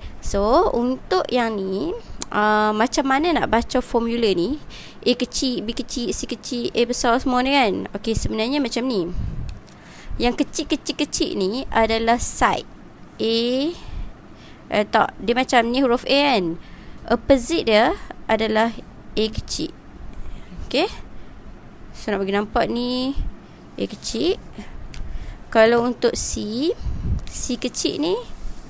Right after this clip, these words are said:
yang ni, C kecil. And then, kalau B, saya guna warna merah. Ni adalah B kecil.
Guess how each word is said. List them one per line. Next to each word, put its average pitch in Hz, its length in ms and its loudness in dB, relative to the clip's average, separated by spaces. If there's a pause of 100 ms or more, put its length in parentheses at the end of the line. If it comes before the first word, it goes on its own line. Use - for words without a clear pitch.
(920)
yang 208 240 2
ni, 180 120 0 (200)
C - 320 -6
kecil. - 480 -6 (1200)
And 220 200 2
then, 240 320 4
kalau 220 320 4
B, 269 400 0
saya 214 240 -2
guna 202 160 0
warna 202 120 0
merah. 190 400 2 (2750)
Ni 277 360 2
adalah 220 640 4
B 214 320 -4
kecil. - 400 -6